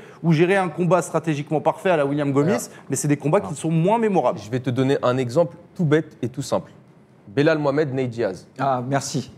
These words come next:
Speaker 3: C'est, je le m'étais noté.
Speaker 2: Belal
Speaker 3: C'est exactement
Speaker 2: Mohamed,
Speaker 3: ça.
Speaker 2: typiquement, euh, profil, euh, en, William Gomis, bon, dans ce, tu m'as capté, donne vraiment
Speaker 1: Oui,
Speaker 2: une
Speaker 1: oui, oui.
Speaker 2: comparaison, euh, bateau. William G-, euh, Gomis, mais Belal Mohamed,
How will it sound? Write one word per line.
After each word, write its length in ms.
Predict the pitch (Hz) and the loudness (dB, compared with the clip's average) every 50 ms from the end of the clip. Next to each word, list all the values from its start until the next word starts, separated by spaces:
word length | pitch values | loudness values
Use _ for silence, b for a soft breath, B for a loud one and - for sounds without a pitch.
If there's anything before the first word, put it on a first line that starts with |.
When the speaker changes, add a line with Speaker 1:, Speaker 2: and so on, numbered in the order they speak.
| - 113 | -10 -6
Speaker 3:
C'est, 200 | 110 - - 127 | -4 -2 -2 -2
je 80 | 113 | 0
le 80 | 123 131 | 2 2
m'étais 200 | 135 131 123 135 | 2 2 2 0
noté. 220 | 117 113 110 113 - - - - - | -2 -2 -4 -4 -8 -10 -12 -18 -16
Speaker 2:
Belal 80 | 110 - | -2 0
Speaker 3:
C'est 60 | 151 | 2
exactement 240 | 156 175 190 190 170 165 | 4 4 4 4 4 2
Speaker 2:
Mohamed, 320 | 165 156 151 151 175 175 135 | 2 4 2 2 2 0 -2
Speaker 3:
ça. 60 | 123 - - - - - - - _ - - - - - | -8 -14 -18 -20 -20 -20 -20 -20 _ -20 -20 -20 -18 -6
Speaker 2:
typiquement, 500 | - 147 113 143 135 143 151 151 151 143 | -4 -2 -2 -2 0 2 2 4 4 4
euh, 40 | 131 | 2
profil, 400 | 127 - - 135 120 - 139 131 | 0 -2 -4 -4 -2 0 0 2
euh, 160 | 127 120 120 120 | 2 2 2 0
en, 140 | 117 120 120 - | -2 -2 -4 -6
William 280 | 120 120 123 135 120 | -4 0 0 0 0
Gomis, 260 | 113 135 147 147 - - | 0 0 -2 -2 -2 -6
bon, 140 | 117 113 - - - - | -8 -8 -8 -12 -12 -10
dans 260 | 92 117 117 117 113 | -4 0 0 0 0
ce, 140 | 107 - - 123 | 0 -4 -8 -10
tu 180 | 120 - 123 | -10 -4 -2
m'as 80 | 120 117 | -2 0
capté, 260 | - 123 - - 110 | 0 -2 -2 -2 -4
donne 240 | 101 113 123 123 107 | -4 -4 -6 -6 -6
vraiment 280 | 90 113 151 170 190 | -6 -2 0 2 4
Speaker 1:
Oui, 40 | 190 | 4
Speaker 2:
une 60 | 175 | 4
Speaker 1:
oui, 0 | |
oui. 60 | 156 147 | 2 2
Speaker 2:
comparaison, 440 | 139 143 131 127 123 139 139 127 | 2 2 2 2 0 -2 0 0
euh, 60 | 123 113 | 0 0
bateau. 280 | 117 113 - 117 95 B B B B B B B B - | 0 0 -2 -4 -6 B B B B B B B B 2
William 240 | 135 165 175 165 151 | 4 4 6 4 2
G-, 80 | 165 156 | 2 4
euh, 160 | 156 151 147 | 4 4 4
Gomis, 440 | 135 151 156 170 175 156 - - - - | 4 2 2 2 0 0 -4 -10 -10 -6
mais 180 | 120 123 127 | 0 0 2
Belal 280 | 120 123 147 151 156 151 | 4 4 4 4 4 2
Mohamed, 360 | 147 139 127 123 135 147 | 2 0 0 0 -2 -4